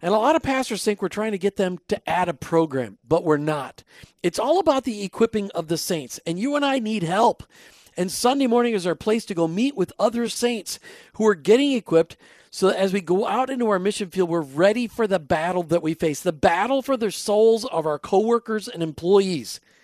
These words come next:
The good news is, it's fact, well, we know what the good news is. The good news is that we don't have to earn our salvation on our own. We don't have to do anything. Jesus did all the work on the cross.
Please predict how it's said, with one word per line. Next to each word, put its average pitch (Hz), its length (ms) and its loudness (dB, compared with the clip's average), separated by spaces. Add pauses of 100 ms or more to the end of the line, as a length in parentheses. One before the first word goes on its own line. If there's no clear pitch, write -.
(520)
The 165 120 0
good 233 340 2
news 208 320 2
is, 147 400 0 (340)
it's 190 160 -2
fact, 220 420 -2
well, 151 160 0
we 160 120 2
know 226 160 8
what 233 140 8
the 165 100 -2
good 202 260 6
news 151 300 -2
is. 180 280 2
The 170 120 -2
good 247 260 0
news 185 260 -4
is 185 280 0 (600)
that 202 220 2
we 156 280 0
don't 381 220 2
have 277 200 0
to 254 80 -2
earn 226 240 0
our 208 120 4
salvation 175 540 0
on 156 180 -2
our 147 200 -4
own. 180 220 0
We 262 100 -2
don't 359 160 2
have 359 140 0
to 311 80 -4
do 302 160 0
anything. 247 480 -4
Jesus 269 400 -2
did 269 180 -2
all 240 180 2
the 277 120 0
work 254 280 2
on 240 140 -4
the 226 80 -2
cross. 240 580 -4